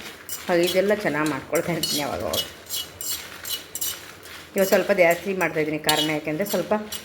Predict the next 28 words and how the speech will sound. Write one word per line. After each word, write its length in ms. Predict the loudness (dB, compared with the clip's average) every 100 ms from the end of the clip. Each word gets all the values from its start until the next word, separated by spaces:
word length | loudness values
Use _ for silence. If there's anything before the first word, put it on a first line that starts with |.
| -10 0
ಎತ್ತಿಟ್ಕೊಳ್ಳೋಣ 560 | 2 4 2 4 4 4 2
ಫ್ರಿಜ್ಜಲ್ಲಿ, 460 | -2 2 2 2 0 -2 -6 -2
ಬೇಕಾಗುತ್ತೆ 460 | 0 2 2 2 0 -2
ಅಂತ 100 | -2
ಹೇಳ್ಬಿಟ್ಟು. 280 | -4 -4 -6 -6 -8 -10 -10 -10 -12 -6 -6 -6 -2
ಹಸಿರು 240 | 0 4 4
ಮೆಣಸಿನ್ಕಾಯಿ 320 | 4 4 2 6
ಖಾರ 100 | 4 6
ಮಾಡಲ್ಲ 220 | 4 4 4
ಇವಾಗ 140 | 2 0 0
ಇತ್ತೀಚೆಗೆ, 400 | 0 0 2 2 2
ಅದು 140 | 2 2 2
ಬೇಡ. 140 | 2 2 0 -6 -16 -18 -4 2
ಒಣಮೆಣ್ಸಿನ್ಕಾಯಿ 480 | 2 2 2 2 4
ಖಾರನೇ 240 | 2 2 -2
ಚೆನ್ನಾಗಿರುತ್ತೆ 480 | -2 0 0 -2 -2
ಅಂದ್ಬಿಟ್ಟು 300 | -2 -4 -2 -2
ಈ 20 | -2
ರೀತಿ 200 | -4 -6 -8 -14 -8 -6 -6 -6
ನೋಡಿ. 160 | -6 -6 -8 -12 -10 -10 -10 -2
ಮತ್ತು 140 | 2 4
ಇದನ್ನೇನು 360 | 6 6 6 4 2
ಕಡ್ಡಿನ 260 | 2 2 4
ತೆಗ್ದಿಲ್ಲ 300 | 4 2 4 4
ಅಂದರೆ 140 | 6
ಅದರಿಂದ 240 | 4 4 2 2
ಬೀಜ 140 | 4 6
ಎಲ್ಲ 100 | 6